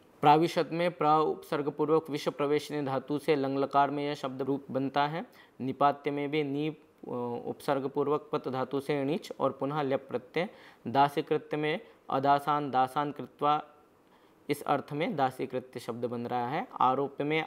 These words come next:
आ उपसर्ग पूर्वक रूप धातु से ल्यप प्रत्यय। विलुंठ में वी उपसर्ग पूर्वक लुंठ धातु से ल्यप प्रत्यय। विभिद्य में भी पुनः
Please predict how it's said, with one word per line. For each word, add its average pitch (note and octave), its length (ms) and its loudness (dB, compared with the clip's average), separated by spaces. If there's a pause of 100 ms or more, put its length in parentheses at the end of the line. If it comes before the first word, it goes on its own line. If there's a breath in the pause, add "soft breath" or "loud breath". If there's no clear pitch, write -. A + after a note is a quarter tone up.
आ C3+ 120 6
उपसर्ग C3+ 460 -2
पूर्वक C3+ 400 -2
रूप C3+ 280 -2
धातु B2+ 260 -6
से B2 160 -2
ल्यप A#2+ 260 -2
प्रत्यय। D#3+ 360 0 (400 loud breath)
विलुंठ D#3+ 360 2
में F3 260 2 (600 loud breath)
वी D3 260 2
उपसर्ग D3 400 0
पूर्वक C#3 460 0
लुंठ D#3+ 300 0
धातु C3 340 -4
से C3 160 -2
ल्यप B2 260 0
प्रत्यय। D#3 400 2
विभिद्य C3 420 0
में C#3 180 -2
भी C#3+ 80 0
पुनः D3 380 0